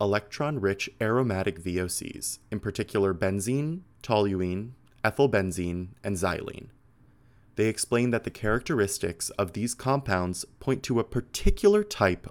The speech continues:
of strong molecular interaction driving sensor performance. Cation pi interactions are strong attractive forces between a positively charged cation,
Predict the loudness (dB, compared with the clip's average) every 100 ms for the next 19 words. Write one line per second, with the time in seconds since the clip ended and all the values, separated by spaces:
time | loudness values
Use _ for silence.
0 | -6 -6 -4 2 4 4 2 4 2 2
1 | 0 0 0 0 2 2 -2 -4 -4 -4
2 | -10 -10 2 2 2 0 -2 -2 -6 -6
3 | -8 -10 -10 -12 -12 -14 _ _ _ _
4 | _ -18 0 2 4 2 0 0 -4 -2
5 | 0 2 0 -2 -2 0 0 -2 -4 -6
6 | -6 -8 -10 -6 -4 -2 0 0 0 -4
7 | -6 0 -2 2 -2 0 -2 -2 -6 -8
8 | -10 -12 -16 -6 -4 -4 -2 -2 0 -2
9 | -2 -4 -2 -2 -2 -4 0 2 2 0
10 | -4 -8